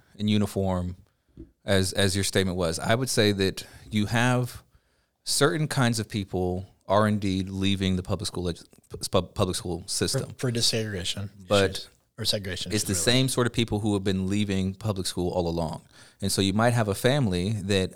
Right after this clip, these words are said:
Speaker 1: a generation ago existed in a different place demographically than they do now.
Speaker 2: Sure.
Speaker 1: And so that's why now the family leaves public education, but before they didn't. Or now they exist in a different way theologically, where before they didn't come from such a staunchly conservative, quote unquote,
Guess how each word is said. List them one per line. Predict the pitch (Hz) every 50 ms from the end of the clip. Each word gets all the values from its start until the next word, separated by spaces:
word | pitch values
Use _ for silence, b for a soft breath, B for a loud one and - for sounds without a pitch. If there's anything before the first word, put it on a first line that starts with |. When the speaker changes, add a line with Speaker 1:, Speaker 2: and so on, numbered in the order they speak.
| -
Speaker 1:
a | 107 101
generation | 95 95 107 98 98 92 104 113 131 - - 127
ago | 104 92 - 87 87 85 80
existed | 90 95 92 98 95 - - 92 - -
in | 95 92
a | 85
different | 90 104 92 - 92 82 -
place | 90 85 90 -
demographically | 98 90 87 80 87 85 87 - 78 - 90 85
than | 87 87
they | 85
do | 80 87 82
now. | 82 85 90 92 78 78 78 - -
Speaker 2:
Sure. | - - 92 104 B B B B B B B -
Speaker 1:
And | 98 95
so | - - 90
that's | 95 95 95 - -
why | 95 90
now | 90 90 95 101 123 139 135
the | 120 -
family | - 95 87 85
leaves | 82 82 -
public | - 92 82 85 85
education, | 85 82 - - 90 80 85 - 90 87
but | 85 82
before | 92 95 - - 98 92 90
they | 90 82 82
didn't. | 82 90 82 80 71 - - - - b b b b b b b b b b
Or | - 98 98 98
now | 95 98 104 110 123 131 131
they | 117 110 107
exist | 101 95 - 113 104 - 110
in | 98
a | 95
different | 98 104 101 - 104 95 90
way | 98 95 98
theologically, | - - 95 92 92 92 95 92 - - - 87 87
where | 87 90
before | 85 87 - - 117 113 117 113
they | 104 104
didn't | 101 95 95 95
come | - 113 104
from | - - 98
such | - - 95 - -
a | 92 87
staunchly | - - 117 98 92 - - -
conservative, | - - 90 - - - 92 98 92 104 101 104 113 113 110 - - -
quote | - 98 101
unquote, | 98 92 - 104 98 101 101 - -